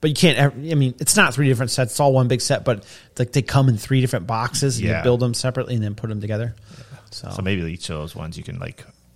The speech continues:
Speaker 2: arrange differently depending on your
Speaker 1: Yeah.
Speaker 2: setup or whatever.
Speaker 1: It seems like they're making 'em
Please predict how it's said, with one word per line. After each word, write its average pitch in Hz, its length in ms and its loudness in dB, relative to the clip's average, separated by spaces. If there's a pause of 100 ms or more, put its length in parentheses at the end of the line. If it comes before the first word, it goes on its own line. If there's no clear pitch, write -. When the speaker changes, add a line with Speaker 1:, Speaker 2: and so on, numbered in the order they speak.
Speaker 2:
arrange 85 600 -2
differently 85 420 -8
depending 82 360 -10
on 73 100 -10
your 104 160 -6
Speaker 1:
Yeah. 104 60 -6
Speaker 2:
setup 82 440 -8
or 78 60 -14
whatever. 80 400 -10
Speaker 1:
It 170 100 4
seems 339 260 2
like 175 120 4
they're 143 180 4
making 143 320 4
'em 120 300 2